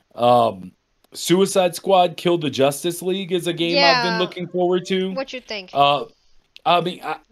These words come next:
Speaker 1: the, using the trailer, like, everybody wants to see more from that game,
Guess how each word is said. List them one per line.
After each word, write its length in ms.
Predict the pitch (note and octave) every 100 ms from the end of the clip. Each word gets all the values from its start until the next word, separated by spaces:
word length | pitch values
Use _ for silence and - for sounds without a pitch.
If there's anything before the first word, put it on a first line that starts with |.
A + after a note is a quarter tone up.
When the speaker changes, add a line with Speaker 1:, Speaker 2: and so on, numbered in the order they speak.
| - C3 D#3 D3 _ E3 _ - A2
Speaker 1:
the, 140 | E3+
using 500 | C#3+ G3+ B3 B3+ A#3+
the 100 | G3+
trailer, 440 | - G3+ G3+ F#3+
like, 220 | E3+ D#3+ D#3+
everybody 460 | A#3+ C#4 C4 A3+
wants 320 | G3+ F#3 F3+ -
to 100 | E3
see 240 | - E3
more 320 | C#3 C3+ C#3
from 280 | C3+ C3+ C3
that 220 | A#2 A2+
game, 380 | A2+ G2 D2